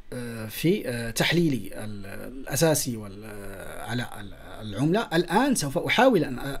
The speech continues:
أشرح لك وأحاول أن أحلل لك هذه العملة عن طريق الإيشيموكو، وكيف أنك تستطيع الدخول في هذه العملة بإذن الله عز وجل عن طريق إيشيموكو بكل بساطة. وأحاول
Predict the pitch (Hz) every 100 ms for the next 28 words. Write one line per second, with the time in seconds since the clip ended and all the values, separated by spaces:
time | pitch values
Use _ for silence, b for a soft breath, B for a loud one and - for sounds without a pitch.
0 | - - 151 - 110 113 - - 139 131
1 | - 254 254 185 135 131 226 214 135 110
2 | 147 - 123 202 143 113 110 143 214 196
3 | 226 294 - 156 131 113 - - 147 330
4 | 330 208 - 262 156 151 285 B B B
5 | B - 247 - - 151 - - 220 170
6 | 180 226 302 330 - - 262 208 180 143
7 | 123 101 110 185 - 180 233 311 226 208
8 | 185 156 147 139 196 247 320 302 294 330
9 | 302 220 180 139 262 302 - 392 180 143
10 | 131 127 - 143 151 143 220 160 156